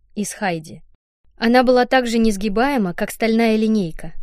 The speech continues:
Однажды фрейлин Мюллер отправила меня обратно в прачечную только потому, что резинки на кончиках моих косичек оказались разного цвета. «Мы же не папуасы какие-нибудь», добавила она. При этом в ее голосе прозвучало глубокое презрение к папуасам.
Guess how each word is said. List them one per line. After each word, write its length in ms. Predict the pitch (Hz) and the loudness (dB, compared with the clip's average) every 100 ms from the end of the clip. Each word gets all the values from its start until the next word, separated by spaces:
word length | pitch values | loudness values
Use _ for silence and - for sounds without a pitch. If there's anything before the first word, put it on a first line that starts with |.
| - - - - - _ - - - | -10 -16 -20 -20 -20 _ -20 -18 -8
Однажды 480 | 208 214 294 254 | -2 2 2 0
фрейлин 420 | 208 233 247 226 214 | -4 0 0 2 0
Мюллер 400 | 220 294 196 170 | 0 0 -2 -6
отправила 560 | 196 - 247 294 254 220 | -10 -2 0 2 2 2
меня 260 | 220 208 | 0 0
обратно 380 | 214 226 254 214 | 0 -2 -2 -4
в 40 | |
прачечную 640 | - 226 285 240 - 202 185 | -2 0 0 -2 -4 -6 -4
только 280 | 226 240 220 | -6 -6 -6
потому, 360 | 196 220 269 | -4 -2 -2
что 140 | 311 214 | -4 -4
резинки 420 | 220 226 285 233 | -2 -2 -4 -4
на 160 | 185 | -6
кончиках 460 | 196 254 226 196 196 | -2 -2 -2 -8 -6
моих 220 | 220 220 | -4 -4
косичек 500 | - 202 - 320 214 | -4 -6 -4 -6 -6
оказались 540 | 180 208 202 285 247 208 | -6 -4 -2 -2 -2 -2
разного 340 | 196 214 214 | -2 -2 -4
цвета. 480 | 220 240 180 - 170 - _ _ _ | -4 -6 -8 -10 -20 -20 _ _ _
«Мы 180 | - 330 | 2 4
же 100 | 311 | 6
не 120 | 311 | 4
папуасы 520 | 302 302 277 262 277 349 | 4 4 6 6 6 2
какие-нибудь», 760 | 349 - 220 190 180 175 - - _ | 0 0 -4 -4 -6 -10 -16 -20 _
добавила 540 | 208 202 185 180 180 | -4 -2 -2 -4 -4
она. 320 | 180 180 165 170 _ _ | -6 -8 -10 -16 _ _
При 140 | - 214 | -6 0
этом 280 | 302 254 202 | 0 0 0
в 20 | |
ее 240 | 214 220 | 2 0
голосе 420 | 208 311 320 - | 2 2 2 -2
прозвучало 560 | 196 220 208 226 254 240 | -8 -8 -6 -4 -2 -2
глубокое 520 | 214 233 220 269 247 | -2 0 0 0 -2
презрение 540 | 208 233 208 262 302 262 | -2 -4 -2 -2 0 -2
к 80 | |
папуасам. 680 | - 262 277 247 160 - - | -2 -2 0 0 -2 -10 -18